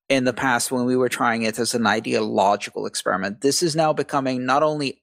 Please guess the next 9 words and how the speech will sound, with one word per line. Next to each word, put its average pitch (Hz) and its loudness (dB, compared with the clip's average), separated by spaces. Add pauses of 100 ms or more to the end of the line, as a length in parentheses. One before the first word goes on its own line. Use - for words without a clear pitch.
a 120 -2
pragmatic 113 -2
option, 147 0
a 107 -4
practical 127 0
option, 147 -2
but - -4
perhaps 156 0
even 151 -2